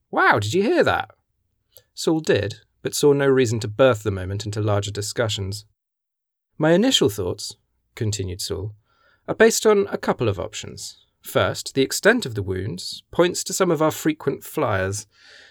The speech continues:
unfortunately the ones with rather niche interests." The inspector knew these suspects all too well. They were unfairly likely to get away with it, given their background.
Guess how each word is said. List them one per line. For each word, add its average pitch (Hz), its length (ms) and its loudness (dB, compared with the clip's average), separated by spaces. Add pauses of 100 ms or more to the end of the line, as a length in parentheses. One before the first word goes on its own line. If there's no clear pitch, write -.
(120)
unfortunately 165 480 4
the 156 40 0
ones 156 280 0
with 143 320 -4
rather 139 720 4 (400)
niche 156 640 -2
interests." 104 800 -4 (1040)
The 117 80 -4
inspector 117 460 -2
knew 117 200 0
these 107 180 0
suspects 107 480 -2
all 120 220 0
too 104 240 -2
well. 92 320 -4 (560)
They 120 100 -2
were 117 120 2
unfairly 127 540 2
likely 113 260 0
to 104 100 -8
get 113 180 -2
away 117 260 2
with 95 140 0
it, 87 180 -8
given 90 220 -4
their 85 140 -4
background. 92 600 -8